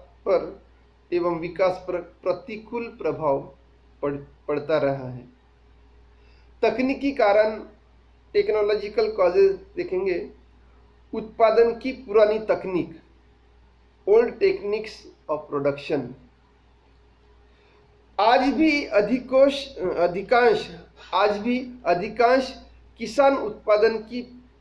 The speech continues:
पुरानी तकनीक, जैसे लकड़ी के हल, खुरपी को काम में ला रहे हैं, जबकि बाजार में आधुनिक इस्पात के हल, ट्रैक्टर, थ्रेसिंग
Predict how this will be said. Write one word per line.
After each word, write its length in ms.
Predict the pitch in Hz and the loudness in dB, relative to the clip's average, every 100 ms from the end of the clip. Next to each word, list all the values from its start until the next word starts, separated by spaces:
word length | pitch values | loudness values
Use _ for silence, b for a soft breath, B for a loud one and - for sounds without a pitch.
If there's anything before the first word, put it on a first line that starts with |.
| _ _ _ _ _ _ | _ _ _ _ _ _
पुरानी 400 | 175 220 226 269 | 0 4 6 4
तकनीक, 680 | 277 226 208 220 214 - - - | 0 -2 -2 -2 -2 -4 -8 -12
जैसे 220 | 160 202 | -4 0
लकड़ी 400 | 175 175 226 220 | 0 0 -4 -6
के 220 | 220 220 | 0 2
हल, 500 | - 190 185 170 - - _ _ _ _ _ _ _ _ _ | 4 4 2 0 -6 -16 _ _ _ _ _ _ _ _ _
खुरपी 440 | - 233 233 247 240 | -4 -4 -2 -4 -2
को 300 | 240 240 233 - - _ | 4 6 4 0 -20 _
काम 220 | 214 208 214 | 0 0 2
में 120 | 220 | 0
ला 240 | 208 196 190 | 2 4 4
रहे 220 | 196 190 | 4 4
हैं, 360 | 175 151 135 - _ _ _ _ _ _ | 2 0 -4 -14 _ _ _ _ _ _
जबकि 300 | 151 208 - | 0 0 0
बाजार 500 | 226 180 185 214 226 | -2 2 4 6 6
में 300 | 233 247 240 | 4 2 0
आधुनिक 640 | - 175 175 185 233 247 - | -2 -2 -2 -2 -4 -6 -8
इस्पात 800 | 214 - - 226 233 226 - - _ _ _ | -16 -16 0 4 4 2 -12 -20 _ _ _
के 120 | - 214 | 0 0
हल, 480 | 190 208 180 185 - - _ _ - | 4 2 2 -2 -8 -20 _ _ -2
ट्रैक्टर, 760 | 208 196 - 226 208 202 - - _ _ | 0 0 0 2 4 2 -6 -16 _ _
थ्रेसिंग 600 | 208 202 226 214 202 | 2 2 -2 -2 -2